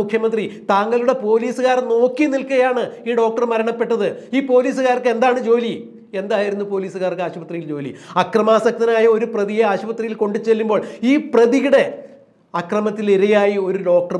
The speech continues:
മരിച്ചിരിക്കുന്നു, കൊല ചെയ്യപ്പെട്ടിരിക്കുന്നു. താങ്കളുടെ പോലീസുകാരുൾപ്പെടെ അനേകം ആളുകൾ നോക്കി നിൽക്കെ ഈ ഒരു ഡോക്ടർ കൊല ചെയ്യപ്പെട്ടിരിക്കുന്നു. അതിന് താങ്കളുടെ ആരോഗ്യവകുപ്പ് മന്ത്രി ന്യായീകരണവുമായി പുറത്തിറങ്ങിയിരിക്കുന്നു. അക്രമാസക്തനായ,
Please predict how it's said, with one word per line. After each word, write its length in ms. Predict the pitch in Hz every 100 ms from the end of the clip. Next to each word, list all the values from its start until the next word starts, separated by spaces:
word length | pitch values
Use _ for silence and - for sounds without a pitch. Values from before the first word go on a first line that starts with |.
| 170
മരിച്ചിരിക്കുന്നു, 600 | 165 170 175 165 156 131 - -
കൊല 160 | 170 175 202
ചെയ്യപ്പെട്ടിരിക്കുന്നു. 720 | 208 196 - 190 180 180 160 - -
താങ്കളുടെ 420 | 165 160 175 180 185
പോലീസുകാരുൾപ്പെടെ 840 | 175 185 175 185 180 180 180 180 175
അനേകം 320 | 170 190 196 180 180
ആളുകൾ 240 | 214 226 226
നോക്കി 260 | 220 240 254
നിൽക്കെ 260 | 240 226 208 123 - - - 185
ഈ 40 | 185 - - -
ഒരു 100 | 165 165
ഡോക്ടർ 240 | 170 156 156
കൊല 120 | 170 165
ചെയ്യപ്പെട്ടിരിക്കുന്നു. 640 | 170 156 160 160 151 135 120 113 -
അതിന് 220 | 196 220 214
താങ്കളുടെ 460 | 202 185 185 196 196 170
ആരോഗ്യവകുപ്പ് 580 | 180 190 196 190 190 190
മന്ത്രി 200 | 180 180 180
ന്യായീകരണവുമായി 720 | 160 170 180 190 185 180 175 175
പുറത്തിറങ്ങിയിരിക്കുന്നു. 760 | 160 160 160 165 143 131 117 101 - -
അക്രമാസക്തനായ, 920 | 147 185 190 220 214 220 233 233 220